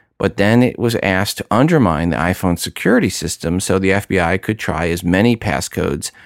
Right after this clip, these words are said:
as possible to open the phone without erasing the stored data. Apple refused." Unquote. The author goes on to point out some of the U S government's actions as revealed by Edward Snowden really have shown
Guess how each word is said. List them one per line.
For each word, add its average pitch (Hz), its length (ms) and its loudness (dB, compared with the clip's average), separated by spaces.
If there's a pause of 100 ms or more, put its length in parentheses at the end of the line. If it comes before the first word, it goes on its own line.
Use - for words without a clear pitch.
(200)
as 104 260 0
possible 76 520 -6
to - 160 -8
open 98 300 2
the 113 60 4
phone 82 320 -2
without 82 340 -2
erasing 67 440 -4
the 90 80 -4
stored 67 340 -6
data. 123 340 2 (500)
Apple 90 340 -4
refused." 104 580 2 (320)
Unquote. - 380 0 (1120)
The 123 120 0
author 220 160 0
goes 226 220 -2
on 98 180 2
to - 80 -6
point 98 400 -2 (680)
out 82 280 0 (320)
some 110 360 2
of 104 80 2
the 104 100 2
U 101 140 4
S 95 120 0
government's 90 520 0
actions 85 580 -4
as 87 300 -4
revealed 87 440 0
by 80 220 -4 (120)
Edward - 320 -10
Snowden 120 580 2 (540)
really 143 480 2
have 101 240 0
shown 92 460 2